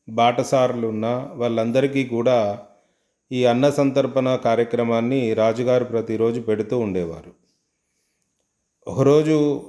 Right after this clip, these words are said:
ఆ రాజుగారు ఈ అన్న సంతర్పణ చేసే సమయంలో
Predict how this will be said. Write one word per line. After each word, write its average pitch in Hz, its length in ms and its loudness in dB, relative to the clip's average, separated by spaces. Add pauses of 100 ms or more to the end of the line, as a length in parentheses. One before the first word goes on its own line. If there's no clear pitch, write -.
(140)
ఆ 123 140 -2
రాజుగారు 143 880 2 (400)
ఈ 135 140 -10
అన్న 120 300 -4
సంతర్పణ 131 920 0 (500)
చేసే 120 220 -2
సమయంలో 127 1000 0